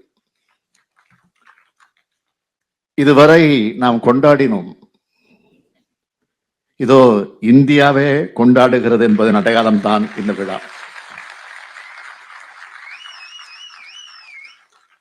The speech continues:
இது போன்ற எத்தனையோ சிறப்புகளுக்கு தகுதியானவர் தான்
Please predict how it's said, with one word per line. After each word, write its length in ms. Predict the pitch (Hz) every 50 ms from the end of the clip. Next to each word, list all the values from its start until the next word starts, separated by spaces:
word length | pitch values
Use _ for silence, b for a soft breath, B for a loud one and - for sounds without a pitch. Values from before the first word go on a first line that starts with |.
| _ _ _ _ _ _ _ _ _ _
இது 220 | - 135 139 160 160
போன்ற 260 | 175 185 190 185 175
எத்தனையோ 800 | 156 147 - - 170 165 170 175 175 175 180 180 175 185 190 185 -
சிறப்புகளுக்கு 720 | 147 156 156 - 151 156 151 - 151 147 147 147 160 151
தகுதியானவர் 680 | - 139 123 139 139 147 143 139 135 131 131 117 127 117
தான் 280 | 107 117 123 131 127 117